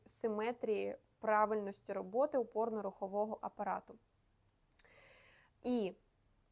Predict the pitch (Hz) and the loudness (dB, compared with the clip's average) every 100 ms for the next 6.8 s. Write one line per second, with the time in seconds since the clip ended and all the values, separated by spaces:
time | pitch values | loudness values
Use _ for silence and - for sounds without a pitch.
0 | - 240 262 247 214 226 349 - - _ | -4 -2 2 4 4 2 -2 -6 -18 _
1 | _ _ _ _ _ 233 254 233 220 247 | _ _ _ _ _ -10 -8 -8 2 2
2 | 247 254 240 226 220 220 - - 269 269 | 6 4 4 6 4 4 -10 0 6 6
3 | 277 262 269 254 226 220 220 214 214 - | 8 6 6 4 4 4 4 2 2 -2
4 | 339 339 330 254 247 - - 226 196 - | -2 -2 0 0 -2 -6 2 4 4 0
5 | - - - - - 214 208 214 - - | -14 -20 -20 -20 -4 0 2 0 -2 4
6 | 285 339 311 262 247 240 226 - | 8 8 4 0 2 2 0 -2